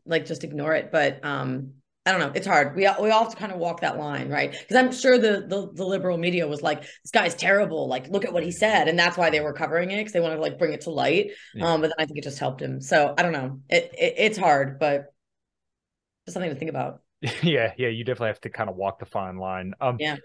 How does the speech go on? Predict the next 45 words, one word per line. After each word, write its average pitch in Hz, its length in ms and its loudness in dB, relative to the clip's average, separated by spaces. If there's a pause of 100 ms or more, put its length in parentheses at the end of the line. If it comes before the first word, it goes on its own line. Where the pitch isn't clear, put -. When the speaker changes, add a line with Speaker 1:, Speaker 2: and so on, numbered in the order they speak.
(140)
Speaker 2:
so, - 180 4
like, 151 200 8
w-, 160 220 -6
one 185 340 2
thing 190 220 0
that 131 100 4
I 123 100 4
also 139 240 0
like 104 200 -4
that - 120 -18
you 113 100 -6
laid 107 160 -2
out 104 200 0
is, 117 180 -4
um, 110 320 0 (960)
I've 156 140 2
heard 151 240 0
you 147 100 -8
talk 135 280 0
about 113 240 2
how 110 460 0
certain 147 360 -2
adjectives 110 720 -2
where 113 200 -2
they 104 160 -2
add 110 400 2 (320)
in, 123 320 -4
um, 117 240 0
certain - 240 -8
paragraphs 113 520 0
and 107 220 -10
when 120 140 -6
they're 104 80 -8
describing 117 500 0
things, 101 240 -8 (240)
you 143 200 -4
kind 143 220 0
of - 160 -8 (220)
pick - 220 -4
up 127 180 2
on 107 160 2
where 110 160 0
the 101 80 -4
biases 104 640 -2
are. 98 320 -2